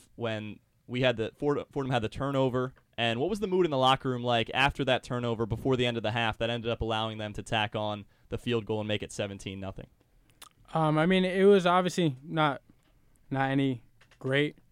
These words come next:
Speaker 2: feeling, um, in the locker room being down, what was it, seventeen zero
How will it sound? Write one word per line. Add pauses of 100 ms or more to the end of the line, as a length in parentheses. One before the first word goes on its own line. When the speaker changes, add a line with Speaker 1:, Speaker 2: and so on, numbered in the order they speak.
(280)
Speaker 2:
feeling,
um,
in
the
locker
room
being
down,
what
was
it,
seventeen
zero